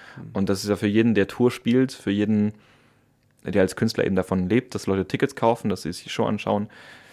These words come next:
Speaker 2: das kann man sich nicht erlauben, das kann man sich nicht leisten. Und das baut auch unterbewusst so ein, ich spüre das ja auch, dass ich merke, „Oh, ich müsste jetzt mal wieder ein Video posten, ich müsste jetzt mal wieder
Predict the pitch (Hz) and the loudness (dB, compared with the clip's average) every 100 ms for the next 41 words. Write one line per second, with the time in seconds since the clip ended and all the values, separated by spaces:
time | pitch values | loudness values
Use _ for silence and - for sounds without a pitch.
0 | - _ _ - - - - - - - | -20 _ _ -20 -20 -16 -16 -16 -18 -4
1 | 113 104 104 101 - 82 101 139 95 85 | -2 0 0 -4 -4 -2 2 2 0 -6
2 | - - 95 98 92 107 117 - 87 87 | -10 -8 -6 -6 -4 -2 -4 -6 -10 -8
3 | 90 90 - - 92 98 - - 110 123 | -8 -8 -12 -4 0 2 0 0 0 0
4 | - - - 151 131 104 113 - - 101 | -4 -6 -2 0 0 0 -2 -6 -4 -2
5 | 98 98 _ _ _ _ - _ - - | 0 -4 _ _ _ _ -20 _ -8 -4
6 | - 143 - 117 156 - 98 92 101 104 | 2 2 4 6 6 4 -4 -2 2 2
7 | - 107 104 - - - _ - 92 104 | 4 2 2 -10 -20 -20 _ -10 -4 0
8 | 127 - 120 - 107 101 101 95 131 139 | 0 4 2 2 0 2 2 2 0 2
9 | 127 - - 117 - - 98 - 107 110 | 2 -2 0 0 0 -8 -8 -2 -2 0
10 | 117 107 - 98 98 104 98 98 98 | 0 0 0 -2 0 2 4 4 0